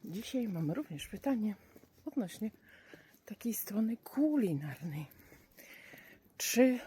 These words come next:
lubicie jeść, lubicie smakować, lubicie nowości? Czy wasze kubki smakowe są dużo bardziej rozwinięte jako u osób wysoko wrażliwych?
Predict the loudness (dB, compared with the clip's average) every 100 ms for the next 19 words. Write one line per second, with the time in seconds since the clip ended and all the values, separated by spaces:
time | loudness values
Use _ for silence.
0 | -14 -20 -20 -20 -4 -4 -4 -6 -8 -8
1 | -12 -12 -2 -2 -2 -6 -10 -12 -16 -10
2 | -10 -10 -8 -2 -2 -4 -6 -8 -8 -6
3 | -6 -6 -10 -14 -20 -20 -20 -20 -20 -20
4 | -6 -6 -4 -6 -4 -2 -2 -4 -4 -6
5 | -4 -6 -6 -8 -10 -10 -6 -4 -4 -8
6 | -14 -12 -6 -6 -4 -8 -2 -2 2 0
7 | -2 -16 -20 _ -20 -20 -20 -20 -20 -20
8 | -20 -20 _ -20 -20 -18 -16 -16 -18 -16
9 | -6 -2 2 4 2 -2 -10 _ _ _
10 | -20 -20 -20 -20 -20 -20 -20 -20 _ -2
11 | 0 2 2 0 0 -6 -2 -2 -2 -2
12 | 2 2 0 -2 -6 -10 -12 -6 -6 0
13 | 2 2 -2 -2 -2 -4 -6 -2 -2 2
14 | 0 0 -6